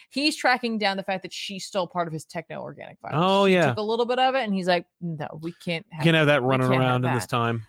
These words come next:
Speaker 1: Um, so he gives a little bit to Manifold. He's controlling it so that it doesn't go into Manifold.
Speaker 2: Yeah.
Speaker 1: So the Manifold can now get them to wherever. He's like, "Find wherever the other piece of this is because there's only one other piece of this."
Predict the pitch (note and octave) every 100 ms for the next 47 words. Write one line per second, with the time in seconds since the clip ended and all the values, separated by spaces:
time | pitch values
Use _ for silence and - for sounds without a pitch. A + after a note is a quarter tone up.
0 | - F#3 F3+ E3+ E3+ - F#3 F3+ E3+ -
1 | _ _ F#3 F#3 F#3+ F3+ F3+ F#3 F3+ -
2 | _ - F3+ D3+ D#3 E3+ F#3 A3 G#3+ G3+
3 | - _ - F3 D#3+ D#3+ B3+ G3+ E3 E3
4 | - D#3 - D3 D3+ - - F3+ F3 E3+
5 | D3+ C#3 D3+ D3+ G2 A2 A2 G3 A3 F#3+
6 | F3 F#3 F3 E3 D#3 D3+ - D3+ - D3+
7 | - E3 D3+ D#3 D#3+ E3 E3+ - F#3+ F#3+
8 | G3+ F#3+ E3+ F3 F3 E3 - E3+ E3+ E3
9 | D3+ E3+ F3+ E3 E3+ E3 F3 E3+ E3 D#3
10 | D#3+ C#3+ C3+ D3 B2+ A#2+ B2+